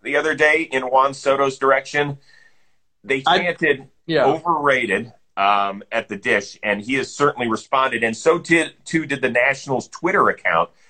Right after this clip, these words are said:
Speaker 1: When they came out with the lineup yesterday, you know, it's Trey Turner hitting first, blah, blah, blah, and they put hitting third and playing right field or left field, overrated. They didn't even put Juan Soto's name,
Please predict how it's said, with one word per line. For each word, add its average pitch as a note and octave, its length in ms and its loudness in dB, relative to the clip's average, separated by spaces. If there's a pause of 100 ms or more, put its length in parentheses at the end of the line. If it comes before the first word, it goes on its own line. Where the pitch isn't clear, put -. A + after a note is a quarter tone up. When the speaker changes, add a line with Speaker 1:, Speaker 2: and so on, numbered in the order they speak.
(180)
Speaker 1:
When B2 160 0
they C3+ 100 0
came E3+ 240 -2
out E3 160 2
with C3+ 140 -8
the C3 60 4
lineup B2+ 500 0
yesterday, F#2+ 640 0
you G2 100 -6
know, F#2+ 140 2
it's F#2+ 140 -8
Trey A#2 260 -2
Turner A#2+ 340 -2
hitting A#2 300 -4
first, A2+ 400 -2
blah, A2 120 2
blah, A2+ 140 2
blah, A2+ 300 2 (380)
and A2+ 160 0
they A2 100 0
put C#3 260 -2
hitting C#3 320 -4
third C#3 380 2
and A2+ 120 -4
playing A#2+ 300 0
right A2+ 260 2
field A#2 480 -2
or E2+ 120 -4
left A2+ 180 0
field, A2 320 0 (540)
overrated. B2+ 720 0 (100)
They A2+ 200 0
didn't C3+ 200 0
even C#3+ 180 -2
put D#3 200 0
Juan B2 220 4
Soto's A#2 320 -2
name, A2+ 220 0